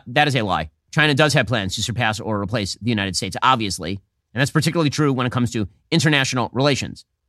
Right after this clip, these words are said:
The senior administration official said the leaders had a substantial exchange about Taiwan and that Biden had responded by saying the longstanding U S position is a determination to maintain peace and stability.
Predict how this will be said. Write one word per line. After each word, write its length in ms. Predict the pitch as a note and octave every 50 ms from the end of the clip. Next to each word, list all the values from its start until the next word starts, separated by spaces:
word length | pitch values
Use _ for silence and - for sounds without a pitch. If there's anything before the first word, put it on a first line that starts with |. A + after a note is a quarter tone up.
| _ _ _ _ _ _ _ _ _ _ _ _ _ _ _
The 60 | - B2
senior 260 | - G#3 A#3 G#3+ F#3+
administration 540 | E3+ F3 F3 D#3+ - - F3 E3 - D#3+ C#3+
official 420 | B2+ - F#3+ - - G3 F3 - _ _ _ _ _
said 160 | - - F#3
the 80 | E3+ D#3+
leaders 240 | E3+ G3+ F3+ F3+ C#3
had 120 | E3+ D3+
a 40 | D3
substantial 540 | - E3 C#3 - - A3 B3 C4+ - F3+ C#3
exchange 360 | A#2 - - - B2 A#2+ G#2
about 180 | A#2 A2+ G#2+ -
Taiwan 420 | A#2+ G#2+ G#2+ G2+ F#2 E2 A#2+ A2+ - _ _ -
and 100 | B2 D#3
that 120 | C#3+ A2
Biden 380 | - F3+ F3 E3 C#3+ C3+ C3+ - _ _ _ _ _ _ _ _ _ _ _ _ _ _ _ _ _ -
had 120 | D3 C#3
responded 360 | C#3+ - - E3+ F#3+ G3+ E3+
by 80 | C3 A#2+
saying 240 | - D3+ D3 D3+ C#3+
the 120 | C3+ C3
longstanding 520 | C3 D3 F3+ - A3+ F#3 - F#3 E3+ D#3+
U 80 | D3+ C#3+
S 80 | C3 -
position 320 | - B2+ D3 C#3+ B2+ D3+
is 100 | C3+ B2+
a 60 | C#3
determination 600 | B2 A2 A2 - F#3 G#3+ G3+ E3+ D3+ A#2+ D3 D3+ A#2+
to 60 | C#3
maintain 280 | C#3+ B2+ G#2+ C#3 C3
peace 300 | B2 B2+ D#3+ F3+ C#3 - -
and 140 | C#3 C#3 C3
stability. 440 | - - F3+ C#3+ E3 F3+ F3+ E3+